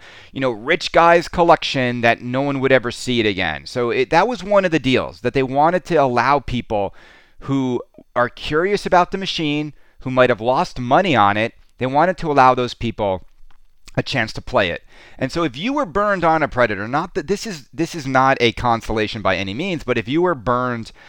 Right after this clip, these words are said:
on a Predator deal, they will allow you free admission to come by anytime to play the machine, which I think is really cool.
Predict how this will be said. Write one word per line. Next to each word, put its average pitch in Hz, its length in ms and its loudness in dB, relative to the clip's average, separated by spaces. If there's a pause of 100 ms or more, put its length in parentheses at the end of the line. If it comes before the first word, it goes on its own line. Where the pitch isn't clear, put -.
(320)
on 113 220 4
a - 60 -2
Predator 107 760 0
deal, 92 500 0 (280)
they 120 160 4
will 139 220 4
allow 113 300 4
you 104 280 -4
free 156 360 -2
admission 113 460 -2
to 101 100 -6
come 117 220 -4
by 107 220 4
anytime 107 560 -2
to 95 80 -8
play 104 220 -4
the 98 100 -10
machine, 95 380 -10
which 107 140 -8
I 120 80 0
think 127 240 -8
is 110 160 -6
really 104 380 -6
cool. - 320 -2